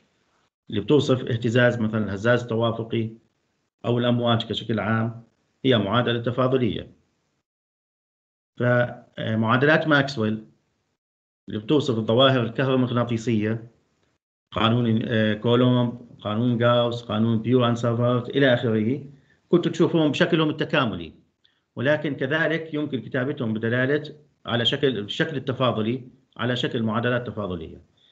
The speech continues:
فإن جنرال المعادلات التفاضلية بتلعب دور مهم وين؟ في الفيزياء. إحنا مش بصدد هون نتعلم كيف نحل المعادلات التفاضلية، بس من-، نراجع شوي طريقة تعلمتوها بال-،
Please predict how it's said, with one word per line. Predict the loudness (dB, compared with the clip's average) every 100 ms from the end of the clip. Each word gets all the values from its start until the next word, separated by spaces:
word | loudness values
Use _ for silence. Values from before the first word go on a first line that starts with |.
| _ _ _
فإن | 0 0 2 2 4
جنرال | 4 4 2 0 -2
المعادلات | -2 0 2 0 0
التفاضلية | -2 -2 -2 -2
بتلعب | -2 -2 -2
دور | 0 0
مهم | 0 0 0
وين؟ | 0 0 0 -4 -4
في |
الفيزياء. | -4 -4 -8 -10 -18 _ _ _ _ _ _ _ _ _ _ _ -6
إحنا | -2 0
مش | 0 0
بصدد | 0 2 2
هون | 2 2
نتعلم | 2 0 0 -2
كيف | -2 -2 0
نحل | -2 -2 -2
المعادلات | 0 0 -2 0 -2 -4
التفاضلية، | -6 -6 -6 -4 -4 -2 -2 -4 -8 -16 -4
بس | -2 -2 -2
من-، | 2 2 2 0
نراجع | 4 4 2 -2
شوي | -2 -2 -2
طريقة | -2 -4 -2 -4
تعلمتوها | -2 0 0 0 -2 -4
بال-، | -6 -8 -8 -8 -8 -10